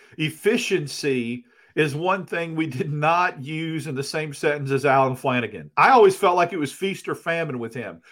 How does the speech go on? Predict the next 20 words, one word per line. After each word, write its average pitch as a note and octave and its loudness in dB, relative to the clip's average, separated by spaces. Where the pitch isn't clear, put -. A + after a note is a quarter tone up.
You, E3+ -4
you G3 0
were F#3 6
gonna F3 2
have F3+ 2
to E3 -4
put A3 6
up G3+ 6
with D#3 2
the D#3 -2
turnovers F3 0
and C#3 -10
some F3+ -6
of F3 -4
the D#3+ -6
things E3 -4
that D3 -2
happened D#3+ -2
to D#3+ -4
get D3+ 0